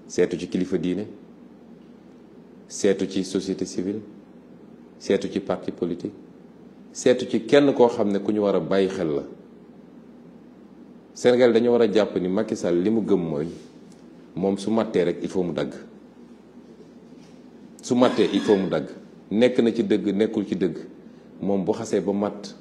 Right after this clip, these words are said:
faaw rek mbir mu dagg. Mu nekk ci loolu. Ku ne woon Sénégalais yi ñaari at ak genn wàll ci gannaaw, Macky Sall dina jëlaat dossier bi andi ko. Ndax lii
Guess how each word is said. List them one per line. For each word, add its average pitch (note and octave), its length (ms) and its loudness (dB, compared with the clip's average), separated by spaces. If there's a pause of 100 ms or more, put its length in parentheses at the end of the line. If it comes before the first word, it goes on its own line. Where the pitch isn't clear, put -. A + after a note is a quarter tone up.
faaw G#2+ 300 2
rek F#2+ 180 0
mbir F2+ 180 -4
mu E2+ 100 -2
dagg. D#2 220 -6 (1800)
Mu E2+ 100 -2
nekk G2+ 220 0
ci - 120 -2
loolu. D#2+ 240 0 (1400)
Ku D3+ 100 4
ne D#3 100 8
woon C3+ 200 8
Sénégalais A2 540 4
yi F2+ 100 0
ñaari A2+ 440 4
at - 240 -2
ak F#2 140 -2
genn G2 240 0
wàll F2 360 2
ci - 120 -6
gannaaw, F2+ 380 0 (1200)
Macky A2 220 -2
Sall G#2 220 2
dina G2+ 220 0
jëlaat G#2 640 0
dossier F#2 320 -2
bi E2 120 -4
andi F2 220 -4
ko. - 80 -12 (1900)
Ndax F#2 220 -4
lii A#2+ 200 2